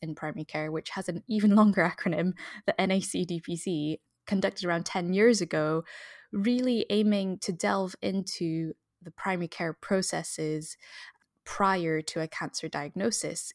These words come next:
given that the majority of individuals who are diagnosed with cancer present in primary care.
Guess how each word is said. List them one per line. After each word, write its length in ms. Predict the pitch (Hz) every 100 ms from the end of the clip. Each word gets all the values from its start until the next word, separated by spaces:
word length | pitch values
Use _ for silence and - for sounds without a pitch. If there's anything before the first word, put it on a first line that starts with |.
| -
given 320 | 185 175 170
that 160 | - -
the 60 | 160
majority 600 | 170 202 185 - 156 151 -
of 140 | 160
individuals 640 | 160 - 160 - 151 156 - - - -
who 100 | 160
are 100 | 156 240
diagnosed 540 | 269 262 170 156 156
with 180 | 165 160
cancer 560 | - 160 151 - 151 151 - - -
present 400 | 190 170 156 -
in 100 | 151
primary 320 | 151 143 147
care. 460 | - 170 151 -